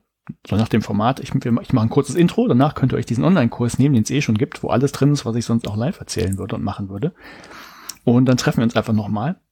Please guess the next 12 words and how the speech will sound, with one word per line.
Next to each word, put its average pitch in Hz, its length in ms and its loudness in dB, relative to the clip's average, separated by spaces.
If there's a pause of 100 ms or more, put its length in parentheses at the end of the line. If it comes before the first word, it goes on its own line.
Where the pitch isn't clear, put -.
und, 120 440 0
ähm, 117 540 0
beantworten - 360 -2
Fragen, 120 460 2
klären 117 360 0
Sachen, 117 240 0
diskutieren 120 480 0
ein - 20 -2
bisschen 110 300 -4
und 98 100 -8
sowas. 120 280 -10 (1500)
Und, 165 500 4